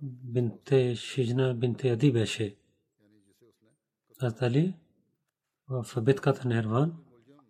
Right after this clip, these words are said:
убива на неговия брат и баща, тази жена, на Ибн Муджим хареса на нея. Той изпрати,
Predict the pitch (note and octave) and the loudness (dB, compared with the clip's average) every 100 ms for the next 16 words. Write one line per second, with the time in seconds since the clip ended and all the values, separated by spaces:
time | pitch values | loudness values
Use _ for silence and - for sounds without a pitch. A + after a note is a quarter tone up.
0 | - _ _ _ C#3 A#2+ C3+ C#3 C3+ B2+ | -20 _ _ _ -4 2 4 6 4 4
1 | B2+ A#2+ B2 A#2+ A2 C3 C3+ D3 B2 A#2 | 2 2 0 0 4 4 4 2 2 2
2 | A2+ A#2+ A#2+ A2 - D3+ D#3 - - A#2+ | 0 -2 -2 -2 2 0 0 -4 0 0
3 | A#2 A#2 C#3+ F#3 - _ _ _ _ _ | 2 2 2 -2 -10 _ _ _ _ _
4 | C#3 B2 A#2+ A2+ A#2+ A#2 A#2+ A#2 B2 B2+ | -2 0 0 2 2 2 2 2 0 -2
5 | - B2 A#2+ - A#2 A2+ G#2+ C3+ F3+ - | -6 0 0 2 0 0 0 -2 -6 -16
6 | _ _ _ _ _ _ _ _ _ _ | _ _ _ _ _ _ _ _ _ _
7 | _ _ _ _ _ A2 - C3+ B2+ B2+ | _ _ _ _ _ _ -6 0 2 2
8 | A#2+ - B2+ B2 - C3 B2+ B2+ C#3 | 0 0 0 0 0 2 0 -4 -10